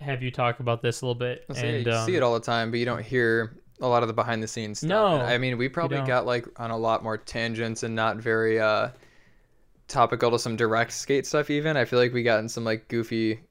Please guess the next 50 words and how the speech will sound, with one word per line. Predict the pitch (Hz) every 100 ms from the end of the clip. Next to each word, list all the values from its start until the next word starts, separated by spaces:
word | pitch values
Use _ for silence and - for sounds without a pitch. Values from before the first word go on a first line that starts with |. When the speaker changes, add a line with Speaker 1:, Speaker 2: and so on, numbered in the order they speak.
| -
Speaker 2:
skate | - 113 101
conversations, | 113 107 - 107 110 107 107
so | 113 107
there's | 113
probably | - 113 110
so | 117
much | 110 110
more | 110
we | 110 107
can | 110
go | 110 113
over, | 113
but | 110 117
that | 120 113
just | 107
means | 110 110
we'll | 110
have | 110
to | 113
do | 107
it |
again, | 110 107 107
you | 107
know? | 107
Speaker 1:
Yeah, | 131 131 135 127 123 139
dude, | 190 190
I | 180
mean, | 175 180
going | 175 208
off | 175 196 202
that, | 151 139 131 - -
I, | - 135 147
I | 147
know | 151
I | 165
already | 160 147
mentioned | 160 156 147
it | 135
earlier, | 143 139
but | 123 123
going | 143 135
off | 135 -
that, | 127 123
just | 139
kinda, | - 180
like, | 170 139
follow | - 131 135
us | 135 123
both. | 120 120 127 -
If | 110